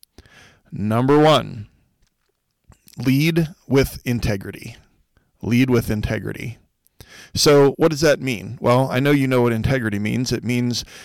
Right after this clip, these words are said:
that you do the right thing even when no one is watching. But it also means to tell the truth. It means to keep your promises. Um, it means that you know how to act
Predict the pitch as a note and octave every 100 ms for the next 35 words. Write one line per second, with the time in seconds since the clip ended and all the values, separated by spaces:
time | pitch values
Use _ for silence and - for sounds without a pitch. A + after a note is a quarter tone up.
0 | - B2+ A#2+ B2+ B2+ C3+ C3 B2+ A#2 -
1 | C3 A#2+ A#2+ A#2 A#2 A#2 A#2 A#2+ B2 A#2
2 | - D3 E3 A2+ G#2+ A#2 - - - _
3 | _ - - - - - C3 C3+ C#3+ C3+
4 | D3 C3+ C3+ C3+ - - - B2+ B2+ -
5 | B2+ C3 C#3 - - - - - _ _
6 | _ _ _ - A2 B2 B2 - A2+ -
7 | C#3+ - A#2 B2+ A#2+ B2 A2+ B2+ C3 B2+
8 | - - - - _ _ _ _ _ _
9 | _ _ _ _ _ A#2+ A#2+ A#2+ B2 B2
10 | C3+ C3+ A#2+ A#2+ B2 C3+ B2+ C3 B2 B2+
11 | B2+ G#2+ A#2+ A#2+ - G#2+ A#2+ A#2+ - -